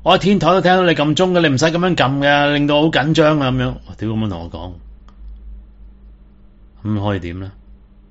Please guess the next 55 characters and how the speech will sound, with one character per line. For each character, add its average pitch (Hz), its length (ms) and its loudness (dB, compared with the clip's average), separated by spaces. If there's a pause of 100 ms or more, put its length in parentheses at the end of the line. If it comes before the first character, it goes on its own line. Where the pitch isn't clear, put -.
(180)
咁 127 160 -2
OK， 123 300 2
第 95 80 -2
一 107 140 0
次 98 260 -6
我 92 80 -4
唔 80 100 -12
出 110 100 -4
聲 107 280 -4
啦。 104 240 -8 (760)
咁 104 160 -4
因 120 120 0
為， 87 540 -6 (440)
即 - 100 -4
係 117 40 2
可 117 160 2
能 90 100 -4
你 101 40 -4
真 110 120 0
係 - 60 -6
巡 82 160 -10
緊 90 80 -6
樓 95 280 -6
呢。 95 260 -8 (580)
咁 151 200 0
如 101 60 2
是 110 160 -2
者 104 160 2
呢 131 140 0
個 113 120 0
月 101 120 -4
我 107 160 -2
三 123 420 0
晚 98 280 -4
都 113 140 -4
係 95 140 -4
咁 87 120 -12
樣， 95 240 -10 (760)
三 139 340 0
晚 110 200 0
都 120 80 0
係 101 180 0
要 95 80 -4
十 - 160 -8
分 110 280 -4
至 101 140 -12
十 90 120 -8
五 92 100 -10
分 104 140 -4
鐘 104 140 -4
先 95 180 -8
有 90 80 -8
人 78 100 -14
開 92 160 -10
門。 82 220 -14